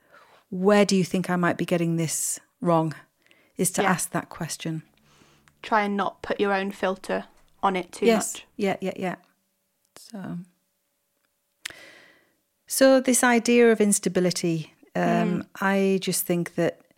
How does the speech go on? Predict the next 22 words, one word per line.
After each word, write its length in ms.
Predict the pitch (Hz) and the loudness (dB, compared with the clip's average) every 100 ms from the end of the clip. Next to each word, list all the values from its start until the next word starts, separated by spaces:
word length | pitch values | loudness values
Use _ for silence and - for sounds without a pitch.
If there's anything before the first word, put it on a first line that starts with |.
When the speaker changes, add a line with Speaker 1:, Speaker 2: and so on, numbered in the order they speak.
| _ _ _ _ _ _ _ _ _ _ _ _ _ _ _ _ _ _ _ _ - | _ _ _ _ _ _ _ _ _ _ _ _ _ _ _ _ _ _ _ _ 0
Speaker 1:
if 240 | 294 - | 0 0
it's 240 | 403 - | -4 -4
true, 440 | - - 202 160 165 | -4 -2 0 2 0
which 200 | 180 - | -4 -4
I 60 | 170 | -6
think 340 | - 165 151 | -4 -6 -4
it 100 | 156 | -6
is, 500 | 160 123 - - - - _ _ _ _ _ _ _ _ _ | -4 -4 -6 -8 -12 -16 _ _ _ _ _ _ _ _ _
that 100 | 180 - | -4 0
everything 600 | 190 185 190 - 190 180 | -2 -2 -8 -6 -4 -4
is 240 | 170 170 - | -4 -6 -6
energy, 640 | - 185 175 - 143 160 - - _ _ _ _ 233 | -4 -4 -4 -4 -6 -6 -10 -20 _ _ _ _ -8
Speaker 2:
Mm. 360 | 208 208 196 196 _ _ _ _ _ _ _ _ _ _ _ _ _ _ _ _ _ _ _ _ - - _ _ | -6 -6 -8 -10 _ _ _ _ _ _ _ _ _ _ _ _ _ _ _ _ _ _ _ _ -20 -20 _ _
Speaker 1:
which 160 | 185 | -8
I 60 | 185 | -4
know 140 | 185 | 0
you 180 | 202 185 | 2 2
have 160 | 165 175 | 0 -2
thoughts 340 | - 165 - 165 | -2 -2 -2 -2
about. 480 | 147 175 240 - - - - | 0 0 0 -6 -14 -20 -4
Speaker 2:
Yeah. 300 | 233 226 - - 285 | 2 2 0 -4 -4
<laughs> 240 | - 285 | -2 -6